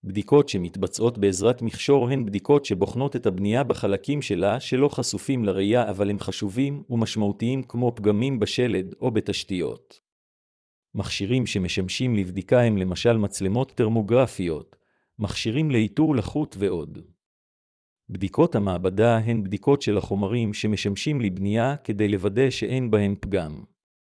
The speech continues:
לסיכום, ישנן דרכים שונות לבצע איתור ליקויי בנייה, אנשי מקצוע שונים שמבצעים את האיתור וישנן גם בדיקות שקשורות לשלב מסוים בבנייה.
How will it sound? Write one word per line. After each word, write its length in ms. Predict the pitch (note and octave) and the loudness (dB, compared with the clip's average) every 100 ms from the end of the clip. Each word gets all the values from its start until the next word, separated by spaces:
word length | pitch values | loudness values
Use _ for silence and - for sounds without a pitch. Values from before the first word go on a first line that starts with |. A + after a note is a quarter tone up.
| _ _ _ _ _ _ - | _ _ _ _ _ _ -4
לסיכום, 680 | F#2+ - F#2+ F2 D2 C#2+ - _ _ _ _ _ _ _ _ _ | 0 -2 -2 -4 -6 -8 -18 _ _ _ _ _ _ _ _ _
ישנן 460 | A2 G#2+ C3+ E3 E3 | -4 -2 2 2 4
דרכים 400 | G2+ E2 C#3 C3+ | 2 2 0 -2
שונות 420 | - G2 A2+ A#2 | -2 0 0 0
לבצע 380 | G2 F#2+ - D3 | -2 0 2 2
איתור 340 | F#2+ - C#3 | 2 0 0
ליקויי 420 | G#2 - G#2 A2 G2 | 0 -2 0 2 0
בנייה, 440 | G#2 G2 E2+ - - _ _ _ - | -2 -2 -4 -6 -12 _ _ _ -10
אנשי 300 | F#2+ D#3+ D3 | -4 0 0
מקצוע 420 | G#2+ - C#3+ C3 | -2 0 2 2
שונים 420 | - G2 A2+ C3+ | 2 0 0 -2
שמבצעים 600 | A#2 G#2+ F#2+ - B2+ C#3 | -2 -2 -2 -2 -2 -2
את 100 | A#2+ | 0
האיתור 440 | G2+ G2 C3 B2 F2+ | -2 0 -2 -2 -2
וישנן 500 | G2+ G2 A#2+ B2 A#2 | -4 -2 -2 -2 0
גם 200 | G#2+ C3+ | 0 0
בדיקות 520 | G#2+ - - B2+ A#2 _ | -2 -2 2 2 2 _
שקשורות 580 | - - - G#2+ C#3 B2+ | -8 -6 -4 0 0 0
לשלב 440 | G#2 G#2 A#2 A#2+ | -2 0 0 0
מסוים 540 | G#2+ - G#2 G2 A2 A#2+ | -2 -4 -2 0 0 0
בבנייה. 480 | G2+ G#2 F#2+ B1 | 0 -2 -4 -4